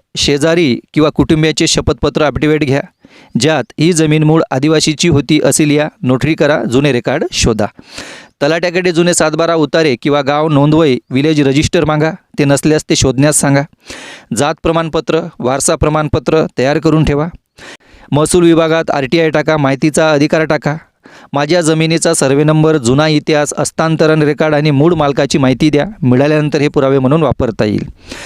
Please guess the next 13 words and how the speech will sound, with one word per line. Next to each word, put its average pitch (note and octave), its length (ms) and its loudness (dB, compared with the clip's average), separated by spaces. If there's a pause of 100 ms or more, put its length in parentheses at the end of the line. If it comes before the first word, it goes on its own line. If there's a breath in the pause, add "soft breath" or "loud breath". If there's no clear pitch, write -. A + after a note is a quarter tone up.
(520 loud breath)
इतर F#3+ 280 0
पर्यायी E3+ 420 0
मार्ग D3+ 280 0
म्हणजे D#3+ 440 2 (140)
ग्रामसभा, D3 540 -2 (320)
पेसा D3 260 0
कायदा D#3+ 260 -2
एकोणीसशे D#3 440 0
शहाण्णव D3 340 0
नुसार D3+ 340 0 (500 loud breath)
गावसभेत D3 480 -2
चर्चा C#3+ 300 0
करा C#3+ 240 -2